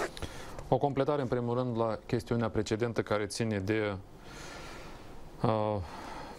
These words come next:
apelurile vis-a-vis de a vota sau a nu vota pe cineva.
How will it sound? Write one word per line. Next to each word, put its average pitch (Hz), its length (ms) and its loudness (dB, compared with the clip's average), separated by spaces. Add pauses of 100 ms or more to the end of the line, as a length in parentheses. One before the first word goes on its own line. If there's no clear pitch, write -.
(1160)
apelurile 127 600 2
vis-a-vis 107 380 0
de 110 100 0
a 107 60 0
vota 107 280 0
sau 104 140 -2
a 101 40 0
nu 104 80 0
vota 104 240 2
pe 101 120 -4
cineva. 92 440 0